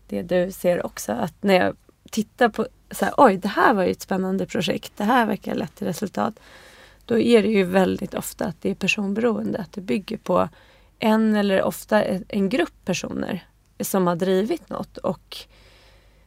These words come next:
ja. Men sen så tycker jag också att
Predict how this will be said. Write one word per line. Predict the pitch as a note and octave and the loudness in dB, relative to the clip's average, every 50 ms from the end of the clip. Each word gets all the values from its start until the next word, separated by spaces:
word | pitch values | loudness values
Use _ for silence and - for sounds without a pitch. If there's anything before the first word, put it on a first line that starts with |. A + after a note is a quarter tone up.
| _ _ - | _ _ -4
ja. | - G#3+ - - - _ _ _ _ - | -2 -2 -2 -4 -10 _ _ _ _ 2
Men | A#3 A#3 A3+ G#3+ | 4 4 4 6
sen | - A#3 A#3+ A#3+ B3 B3+ B3+ B3+ C4 B3 | 6 4 6 6 4 4 4 4 4 2
så | - C4 B3 | 0 -2 -2
tycker | - C4 B3 - - A3 | 0 -2 -2 0 2 4
jag | G#3+ G3+ | 4 4
också | F#3+ - - - G3 | 4 2 2 4 4
att | F#3+ | 4